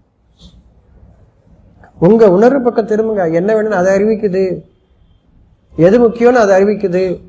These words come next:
நம்ம எதுக்கு முக்கியத்துவம் கொடுக்குறோம்? மக்கள்கிட்ட நீங்க பெருமை, உங்களை பத்தி பெருமையா பேச நினைக்கிறீங்க,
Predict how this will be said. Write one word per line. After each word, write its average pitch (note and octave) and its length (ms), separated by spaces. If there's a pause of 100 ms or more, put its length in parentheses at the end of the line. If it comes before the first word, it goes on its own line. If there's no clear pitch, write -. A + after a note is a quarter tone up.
(520)
நம்ம F3+ 160
எதுக்கு B3 280
முக்கியத்துவம் A3+ 400
கொடுக்குறோம்? D#3+ 380 (2500)
மக்கள்கிட்ட C#4 560
நீங்க C4 260
பெருமை, A#3+ 320
உங்களை G#3+ 200
பத்தி G#3+ 180
பெருமையா G#3+ 300
பேச G3+ 240
நினைக்கிறீங்க, E3+ 400